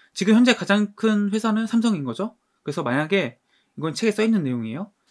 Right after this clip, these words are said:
만약 십오 년 전인 이천오 년으로 돌아가서 매달 오십만 원치 삼성 주식을 샀다.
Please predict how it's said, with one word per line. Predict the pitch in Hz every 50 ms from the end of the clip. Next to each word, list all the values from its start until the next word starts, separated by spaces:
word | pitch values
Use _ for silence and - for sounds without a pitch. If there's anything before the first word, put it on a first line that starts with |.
| _ _ -
만약 | - 123 151 160
십오 | 151 - - 262 208 147 135
년 | 151 160 156 143
전인 | 131 117 123 135 127 110 101 - _ _ _ _ _ _ _ _ _ _ -
이천오 | - 160 151 - - 220 175 131 139 156 190
년으로 | 220 220 214 196 180 175 160 151
돌아가서 | - - 135 127 - 113 107 - 160 156 127 107 - _ _ _ _ _ _ _ _ _
매달 | - 131 139 151 175 147
오십만 | 131 135 143 - 190 185 170 147
원치 | 139 139 - 175
삼성 | 196 214 214 220 196
주식을 | - 143 143 147
샀다. | 143 185 - - 190 131 - -